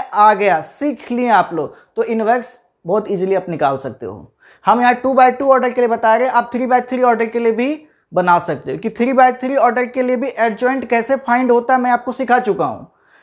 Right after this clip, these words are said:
ठीक है स्टूडेंट। तो टू बाई टू ऑर्डर के लिए हम बता रहे हैं, थ्री बाई थ्री ऑर्डर के लिए आप लोग सॉल्व कर लीजिएगा, ठीक है स्टूडेंट।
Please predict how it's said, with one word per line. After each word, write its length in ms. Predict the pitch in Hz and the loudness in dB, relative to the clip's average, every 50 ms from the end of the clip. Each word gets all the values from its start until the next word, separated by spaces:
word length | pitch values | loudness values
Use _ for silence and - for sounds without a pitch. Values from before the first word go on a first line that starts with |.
| _ - | _ -4
ठीक 140 | 233 247 - | -2 0 2
है 80 | 285 269 | 0 0
स्टूडेंट। 360 | - - 285 294 262 202 131 - - - _ _ _ _ - | 0 0 2 2 2 2 -2 -6 -14 -20 _ _ _ _ 4
तो 120 | 262 277 302 339 370 359 302 - - - _ _ _ _ - | 6 6 8 6 4 2 -2 -6 -12 -20 _ _ _ _ -10
टू 120 | - 269 | -8 -4
बाई 200 | 254 269 262 262 | 2 2 2 2
टू 220 | 247 233 294 285 269 | 2 -2 -2 2 2
ऑर्डर 260 | 262 254 226 254 254 | 2 4 2 0 0
के 140 | 247 262 269 | 0 0 0
लिए 100 | 262 254 | 0 0
हम 100 | 254 254 | 0 0
बता 300 | 233 233 - 233 233 247 | 0 0 2 2 4 4
रहे 140 | 262 294 311 | 4 2 0
हैं, 120 | 294 - | 0 -2
थ्री 160 | - 254 262 | -4 -4 -2
बाई 160 | 262 269 262 254 | 0 0 0 0
थ्री 220 | 254 254 254 269 | 0 -2 0 2
ऑर्डर 680 | 262 240 240 247 240 240 - - 185 214 226 214 247 | 2 4 4 4 2 0 -2 -2 0 2 2 2 0
के 120 | 233 240 262 | -2 -2 0
लिए 100 | 254 247 | 2 2
आप 160 | 233 233 254 | 2 2 -2
लोग 80 | 277 - | -6 -6
सॉल्व 260 | - - 240 233 226 202 | -2 2 2 2 2 2
कर 140 | 226 214 | 0 0
लीजिएगा, 480 | 196 185 170 151 147 151 143 143 135 135 - _ _ _ | 2 2 0 0 0 -2 -2 -4 -6 -10 -12 _ _ _
ठीक 140 | - 262 247 | -6 -2 0
है 80 | 294 285 | 0 0
स्टूडेंट। 320 | 269 - 320 311 247 147 | 0 0 -2 -2 -2 -4